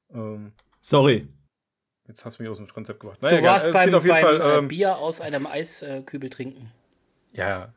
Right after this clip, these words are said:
Speaker 1: es ging um die Effekte, genau. Da komme ich gleich mal drauf zurück. Ähm, aber ganz kurz zur Handlung, äh, wie jeder kennt. Äh, Kind findet Wunderlampe, reibt dran, ähm, Genie kommt raus,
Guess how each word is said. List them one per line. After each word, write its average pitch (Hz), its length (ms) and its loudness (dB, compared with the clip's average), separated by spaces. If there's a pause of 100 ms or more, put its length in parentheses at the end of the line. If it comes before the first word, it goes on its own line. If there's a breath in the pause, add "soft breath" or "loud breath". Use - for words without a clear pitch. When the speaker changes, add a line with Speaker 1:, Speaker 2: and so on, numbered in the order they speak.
Speaker 1:
es - 180 -10
ging 139 180 -4
um 131 120 -2
die 127 80 -4
Effekte, 120 340 -6
genau. 107 220 -6
Da 107 80 -8
komme 143 140 -4
ich - 40 -14
gleich 139 140 -2
mal 131 80 2
drauf 117 120 -2
zurück. - 240 -12
Ähm, 117 240 -6 (280 loud breath)
aber 135 140 2
ganz 147 160 0
kurz 160 180 -2
zur 135 100 -2
Handlung, 160 300 0
äh, 143 320 -4
wie 123 80 -10
jeder 135 240 -2
kennt. 147 400 -6 (240)
Äh, 131 520 -8 (520 soft breath)
Kind 165 300 -2
findet 143 500 -2
Wunderlampe, 151 840 0
reibt 123 500 -2
dran, 135 540 -2
ähm, 127 480 -10
Genie 143 300 -8
kommt 135 260 -6
raus, 131 500 -2